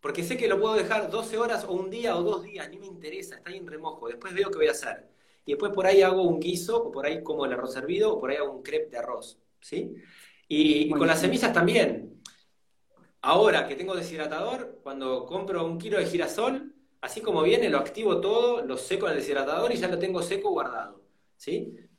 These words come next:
Speaker 1: Y si no tenés deshidratador, y por ejemplo, en una época cuando yo empecé con toda esta historia no tenía deshidratador. Pero por ahí comía todas las mañanas en mi desayuno, no sé, una cuchara de nueces, por decirte algo.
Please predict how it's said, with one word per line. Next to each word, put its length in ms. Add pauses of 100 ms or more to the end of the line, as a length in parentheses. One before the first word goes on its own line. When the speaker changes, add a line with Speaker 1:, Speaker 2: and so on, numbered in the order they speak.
(260)
Speaker 1:
Y 100
si 180
no 120
tenés 180
deshidratador, 580
y 120
por 160
ejemplo, 300
en 80
una 140
época 320
cuando 220
yo 260
empecé 280
con 160
toda 120
esta 120
historia 300
no 100
tenía 280
deshidratador. 600 (400)
Pero 200
por 100
ahí 140
comía 380
todas 160
las 140
mañanas 420
en 80
mi 80
desayuno, 440
no 80
sé, 380
una 200
cuchara 340
de 100
nueces, 460
por 200
decirte 280
algo. 320